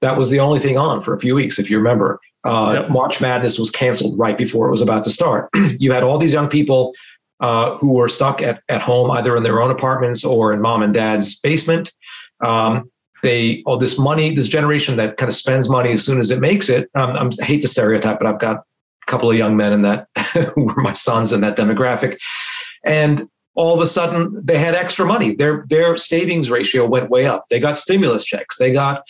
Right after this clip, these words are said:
Speaker 1: in some cases, they got expanded unemployment benefits. So they had more liquid cash than they'd had in a long time. They had a lot more free time. There was a speculative thing that they couldn't do for a while. And then they had the stock market, and the pandemic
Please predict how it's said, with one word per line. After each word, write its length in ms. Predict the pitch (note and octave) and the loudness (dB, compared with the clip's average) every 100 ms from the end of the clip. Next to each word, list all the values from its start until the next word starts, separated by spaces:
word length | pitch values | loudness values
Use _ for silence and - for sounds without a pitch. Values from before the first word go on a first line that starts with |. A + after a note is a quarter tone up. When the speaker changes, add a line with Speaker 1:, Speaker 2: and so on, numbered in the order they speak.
| - - - | -20 -20 -4
Speaker 1:
in 180 | B2+ B2 | -2 -2
some 240 | C3+ C#3+ | 0 0
cases, 400 | C#3 C#3 C3 C3 | 2 0 0 0
they 160 | A#2 B2 | 0 0
got 380 | C3 B2+ B2+ - _ _ | 2 0 -2 -6 _ _
expanded 560 | - G#2+ - C#3 C#3 C3+ | -6 -4 -2 0 2 2
unemployment 520 | C3 C3 D#3+ E3 D#3+ | 2 0 0 0 0
benefits. 500 | A2 G2 - - - - - | 0 -2 -2 -4 -8 -10 -10
So 140 | - | -4
they 140 | A2+ A2+ | 0 2
had 460 | B2+ E3+ F3 E3+ - - _ _ _ | 0 0 0 -2 -6 -20 _ _ _
more 680 | - C3+ D3 D#3+ D#3+ D#3 - _ _ - | -2 2 4 4 4 2 -2 _ _ 0
liquid 420 | C#3+ D3 D3+ - | 0 2 -2 -2
cash 440 | - B2+ A#2 - | -2 -2 -2 -2
than 180 | - A2+ | -2 0
they'd 180 | A2+ G#2 | 0 0
had 180 | A2+ B2+ | 0 2
in 60 | |
a 20 | |
long 260 | C3+ A#2+ B2+ | 2 2 0
time. 360 | A2+ F2+ F#2+ G#2 - - | -2 -4 -2 -4 -6 -10
They 80 | - | -2
had 80 | A2 | 0
a 40 | |
lot 180 | A2 C#3 | 2 0
more 160 | F#3+ G3+ | 2 0
free 220 | - G3+ | 2 0
time. 460 | F#3+ B2 F#2+ A#2 C3 _ - _ - | 2 0 0 -2 -4 _ -20 _ -14
There 220 | G2+ B2 | -2 0
was 120 | A2+ | 2
a 80 | A2+ | 2
speculative 600 | - - D#3+ E3 D#3 D#3+ | 0 -2 0 2 2 0
thing 380 | - C3+ C#3 D3+ | 0 2 2 2
that 120 | B2+ | 0
they 100 | A#2 | 0
couldn't 300 | A2 C#3+ D3+ | 0 0 0
do 160 | B2 A2+ | 2 0
for 180 | G#2 A2 | 2 0
a 60 | |
while. 400 | G2 G2 A2+ C#3+ _ - - - - _ - | 2 0 -2 -4 _ -20 -20 -20 -20 _ -6
And 160 | C#3+ D#3+ | 0 2
then 160 | B3+ | 2
they 100 | D4 | 2
had 220 | G#3+ B3+ G#3+ | 2 2 0
the 60 | |
stock 380 | G3 - A3+ A#3 | -2 0 -2 0
market, 320 | B2 G#2 A#2+ | -2 0 0
and 220 | C3+ C3+ | 0 0
the 80 | C3 | 0
pandemic 640 | - D#3+ E3+ F3 E3+ E3 | 0 0 0 2 0 0